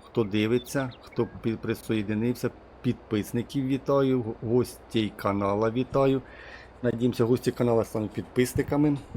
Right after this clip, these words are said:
Друзі, лайкосик не забудьте лупануть цьому відео.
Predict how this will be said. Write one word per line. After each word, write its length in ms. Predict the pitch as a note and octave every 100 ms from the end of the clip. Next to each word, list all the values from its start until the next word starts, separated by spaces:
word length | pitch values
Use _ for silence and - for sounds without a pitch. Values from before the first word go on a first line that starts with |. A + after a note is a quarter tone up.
| - B2
Друзі, 400 | A#2+ B2+ A2+ -
лайкосик 600 | C3 A#2+ A#2+ A2 - B2+
не 100 | C3+
забудьте 540 | A#2+ A#2+ C3 - C#3+ C#3+ -
лупануть 480 | C3 B2+ C#3+ C#3+ C#3+
цьому 220 | - C#3+ C#3
відео. 480 | C#3+ C3+ D3 D3